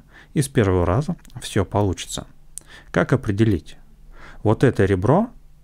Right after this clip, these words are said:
должно перемещаться вот сюда и становиться на своё место. Тогда делаем алгоритм справа. В нашем случае это не так. Но зато левое ребро, если переместить сюда, то оно встанет на своё место.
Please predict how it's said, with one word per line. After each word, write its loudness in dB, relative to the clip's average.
должно 2
перемещаться 0
вот 0
сюда 0
и -4
становиться 0
на 0
своё 2
место. -2
Тогда 2
делаем 2
алгоритм 0
справа. -2
В -6
нашем 2
случае 0
это 0
не 2
так. -6
Но 0
зато 0
левое 2
ребро, 0
если 0
переместить 0
сюда, -2
то -2
оно 2
встанет -2
на 0
своё 0
место. -2